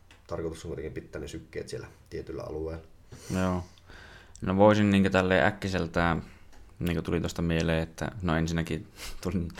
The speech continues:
Speaker 2: ö, että H I I T hän siis tulee sanoista high interval, eikö tämä high
Speaker 1: High
Speaker 2: inte-, high,
Speaker 1: intensity.
Speaker 2: high intensity interval t-, training.
Speaker 1: Kyllä.
Speaker 2: Kyllä, juuri näin. Ja tuota, elikkä sehän menee periaatteessa just sillä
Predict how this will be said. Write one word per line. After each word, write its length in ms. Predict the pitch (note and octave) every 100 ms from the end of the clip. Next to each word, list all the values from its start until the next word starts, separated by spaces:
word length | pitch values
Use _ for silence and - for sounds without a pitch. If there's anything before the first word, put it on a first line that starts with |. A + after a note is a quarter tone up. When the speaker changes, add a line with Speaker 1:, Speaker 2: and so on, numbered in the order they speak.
| - - - - - - - F2 D#2+
Speaker 2:
ö, 60 |
että 380 | E2 - E2 D#2 -
H 180 | - - G2 G2+ E2+
I 300 | E2 D2+ F2
I 40 |
T 100 | - E2+ E2+
hän 140 | E2+
siis 220 | E2+ D#2+
tulee 280 | - E2 D#2+
sanoista 380 | F2 E2 E2 E2+
high 460 | E2+ E2 D#2+ B1+ - - - -
interval, 640 | F2+ - E2+ D#2+ D#2 E2 D#2+
eikö 120 | F2+
tämä 220 | F2+ E2 E2+
high 120 | A2 G#2+
Speaker 1:
High 20 |
Speaker 2:
inte-, 200 | C#3 G2+
high, 200 | C3+ A2
Speaker 1:
intensity. 200 | B2+ C3
Speaker 2:
high 120 | A#2 C#3
intensity 520 | B2 A#2 G2+ G2+ F#2+ -
interval 400 | G2+ F#2+ F2 F2+
t-, 140 | - - -
training. 460 | F2+ F2+ E2+ E2 D#2+ -
Speaker 1:
Kyllä. 120 | E2 D#2
Speaker 2:
Kyllä, 280 | F2 E2 E2+ -
juuri 200 | F2+ E2+
näin. 300 | E2 D#2 E2+ - - - - - - - -
Ja 160 | F2+ E2+
tuota, 400 | F2+ E2+ E2 E2+
elikkä 300 | D#2+ - E2+
sehän 300 | E2+ E2+ F2+
menee 380 | G2 F#2+ F2 E2 - -
periaatteessa 600 | F2 E2+ E2 - - E2
just 220 | D#2+ -
sillä 420 | E2 E2 D#2+